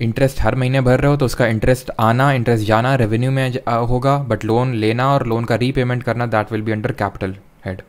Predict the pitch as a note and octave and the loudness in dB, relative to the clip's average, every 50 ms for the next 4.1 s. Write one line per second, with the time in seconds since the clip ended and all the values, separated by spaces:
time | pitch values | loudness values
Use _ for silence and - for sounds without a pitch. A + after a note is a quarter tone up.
0 | - G#2+ A2 C3 C3+ C#3+ C#3+ - - - - - - - - _ _ _ _ _ | -16 -10 -6 -4 -4 -4 -6 -10 -20 -20 -20 -20 -20 -20 -20 _ _ _ _ _
1 | _ - - - - G#2+ - B2 B2 B2 A#2+ A#2 B2+ B2+ C3 B2 A#2 A#2 A2 - | _ -20 -16 -10 -10 -2 -2 0 0 0 -2 -2 -2 -2 -2 -2 0 -2 -2 0
2 | - C#3 C3 A#2 G#2 G#2+ G#2+ B2 B2 - - - C#3 C3+ C#3+ C#3+ C#3+ - - - | -2 -4 -4 0 0 0 0 0 -4 -8 -6 -2 -2 0 0 -2 -4 -10 -20 -20
3 | - - _ _ _ _ - G#2 G2 - A#2+ B2 B2 A2 A2+ G2+ - - A2 G#2+ | -20 -20 _ _ _ _ -12 -12 -6 0 0 0 0 0 -4 -4 -2 -2 -2 -2
4 | A2+ A2 | -2 -4